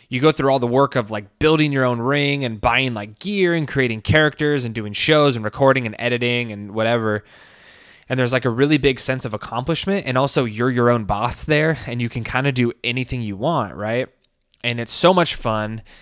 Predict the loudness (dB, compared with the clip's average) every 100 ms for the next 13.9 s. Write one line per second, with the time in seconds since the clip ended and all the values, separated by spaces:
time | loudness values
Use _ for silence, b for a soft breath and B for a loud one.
0 | B -12 -10 -4 -2 -2 -4 -4 -2 -2
1 | 0 0 0 2 4 6 4 0 -2 -2
2 | 0 0 0 -2 -8 -10 -10 -12 -12 -6
3 | -2 2 2 0 -2 -4 B B -16 -12
4 | -12 -12 -12 -12 -12 -16 -20 b b b
5 | -4 -4 -2 -4 -4 -4 -2 2 2 2
6 | 0 -2 B B B B B B B _
7 | -6 -4 -2 -4 -4 -4 -4 -6 -6 -6
8 | -4 -6 -6 -10 -6 -4 -4 -4 -4 -4
9 | -6 -8 -10 _ _ _ _ _ _ _
10 | _ _ -8 -6 -6 -10 -14 -10 -4 -4
11 | 0 2 2 2 0 0 -4 -4 -4 -2
12 | -2 0 2 2 2 2 -2 -4 -2 0
13 | 0 0 -2 -4 -6 -4 -4 -6